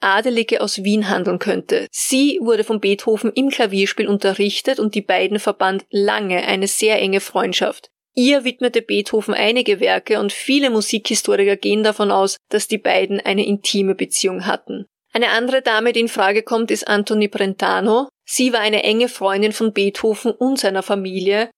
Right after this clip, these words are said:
und einige Forscher haben sie als mögliche unsterbliche Geliebte ins Visier genommen, denn auch zu der Diplomatentochter pflegte er ein enges freundschaftliches Verhältnis. Und auch ihr widmete er ein Werk, nämlich die dreiunddreißig Diabelli-Variationen.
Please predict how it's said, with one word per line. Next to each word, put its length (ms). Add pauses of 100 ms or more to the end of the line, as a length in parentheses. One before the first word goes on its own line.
und 60
einige 300
Forscher 440
haben 260
sie 180
als 160
mögliche 580
unsterbliche 880
Geliebte 540
ins 200
Visier 380
genommen, 540 (240)
denn 160
auch 160
zu 200
der 140
Diplomatentochter 1120
pflegte 520
er 160
ein 200
enges 440
freundschaftliches 800
Verhältnis. 640 (320)
Und 320
auch 240
ihr 460
widmete 500
er 140
ein 200
Werk, 440
nämlich 300
die 140
dreiunddreißig 800
Diabelli-Variationen. 1400